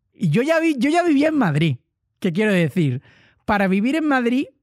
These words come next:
no iba a venir gente maravillosa si es un programa andaluz. Vale, pues yo vivía en Madrid y de repente un día salí como por la calle y me encontré un taxi con, eh,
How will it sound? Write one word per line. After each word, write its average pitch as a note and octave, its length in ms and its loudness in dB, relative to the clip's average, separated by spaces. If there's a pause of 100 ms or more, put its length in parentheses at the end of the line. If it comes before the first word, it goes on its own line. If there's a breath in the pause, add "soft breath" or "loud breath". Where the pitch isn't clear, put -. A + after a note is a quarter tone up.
(420)
no F#3+ 160 2
iba B3+ 120 2
a C4 40 0
venir G3+ 200 2
gente F#3 220 0
maravillosa F3+ 540 0
si E3+ 120 -4
es F3 60 2
un E3 120 0
programa D#3 360 -2
andaluz. D3 340 -2 (760)
Vale, E3 380 -2 (460 loud breath)
pues F3 140 -2
yo A3 160 0
vivía E3+ 240 0
en G3 60 -2
Madrid A3 340 -2
y G#3 140 -2
de F3+ 80 0
repente E3+ 340 -4
un F3 100 -2
día F3+ 200 -2
salí C#3+ 240 -4
como F3+ 220 -4
por F#3+ 140 -2
la F#3 120 -2
calle G#3+ 400 -4 (100)
y A#3 140 -2
me A#3+ 80 0
encontré F#3+ 260 -2
un F#3 140 -2
taxi G#3+ 400 -4 (180)
con, F3 440 -4
eh, C3 340 -2